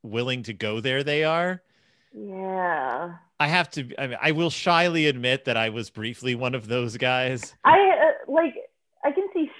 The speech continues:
Speaker 2: shades of that, but not a full-on, like, I, I doubt you were ever that guy.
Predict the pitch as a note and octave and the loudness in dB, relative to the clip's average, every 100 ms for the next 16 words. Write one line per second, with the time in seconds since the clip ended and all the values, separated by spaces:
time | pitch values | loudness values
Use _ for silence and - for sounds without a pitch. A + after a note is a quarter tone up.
0 | - F3 F3+ G3+ C#4+ A#3+ D4+ D4+ G#3 G#3+ | -8 0 2 2 -2 2 4 4 2 0
1 | G#3+ A3+ B3+ G#3+ - G3 F#3 E3+ E3 D#3+ | 4 6 6 2 2 4 6 8 6 4
2 | D#3 E3+ F3+ A3+ G#3+ G#3+ A#3 - G#3 G#3 | 0 -6 -2 -4 0 0 0 0 2 2
3 | G3+ G3 F3+ E3 E3+ D#3 D3 C3+ D3+ D3 | 2 0 0 0 -2 -4 -6 -4 0 0
4 | - D3+ D2 G#1 - - | -2 -6 -8 -6 -6 -10